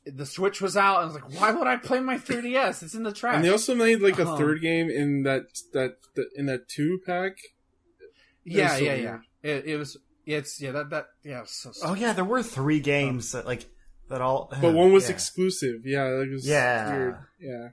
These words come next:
Speaker 3: I totally
Speaker 1: Yeah.
Speaker 3: forgot about
Speaker 1: It's,
Speaker 3: that.
Speaker 1: it's dumb. It's
Speaker 2: It's really
Speaker 1: dumb.
Speaker 2: dumb.
Speaker 1: Uh, so I, I bought this, and it's,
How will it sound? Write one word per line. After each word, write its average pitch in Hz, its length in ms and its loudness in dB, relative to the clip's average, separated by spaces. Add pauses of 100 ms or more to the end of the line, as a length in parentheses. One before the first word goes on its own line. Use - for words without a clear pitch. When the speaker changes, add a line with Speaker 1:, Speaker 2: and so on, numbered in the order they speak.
(140)
Speaker 3:
I 135 200 2
totally 131 400 0
Speaker 1:
Yeah. 123 80 -2
Speaker 3:
forgot 139 220 2
about 107 180 -4
Speaker 1:
It's, 180 340 0
Speaker 3:
that. 202 120 4
Speaker 1:
it's 190 160 4
dumb. 127 420 4
It's 147 160 2
Speaker 2:
It's 131 80 -2
really 123 160 2
Speaker 1:
dumb. 113 140 -4
Speaker 2:
dumb. 113 80 -12 (460)
Speaker 1:
Uh, 156 340 12 (340)
so - 140 -4
I, 202 260 0
I - 40 0
bought 233 280 4
this, 202 380 -2 (120)
and 160 400 -8 (260)
it's, 196 440 -6